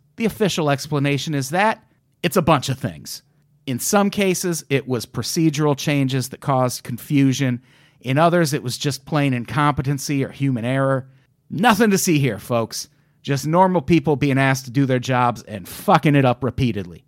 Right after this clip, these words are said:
Nothing we don't see all the time. Except we don't see this all the time. Our military, stretched thin as it may be, is still pretty great at what they do.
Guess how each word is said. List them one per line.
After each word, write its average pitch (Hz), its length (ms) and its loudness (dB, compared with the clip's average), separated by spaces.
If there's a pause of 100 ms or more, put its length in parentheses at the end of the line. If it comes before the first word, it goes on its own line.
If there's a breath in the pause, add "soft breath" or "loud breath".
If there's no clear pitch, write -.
(380)
Nothing 202 580 0
we 175 180 4
don't 151 300 2
see 131 440 -2
all 147 200 6
the 143 100 -2
time. 107 440 -4 (360)
Except - 340 -6
we 302 100 2
don't 269 420 4
see 262 240 2
this 214 220 2
all 175 160 4
the 147 100 -2
time. 135 420 0 (440 soft breath)
Our 233 180 2
military, 240 680 4
stretched - 560 -2
thin 247 240 -2
as 208 240 0
it 208 140 -6
may 202 180 2
be, 175 480 0 (380 soft breath)
is 202 160 2
still 302 300 4
pretty 330 640 0
great 220 440 0
at 170 140 0
what 196 220 0
they 196 160 0
do. 151 360 2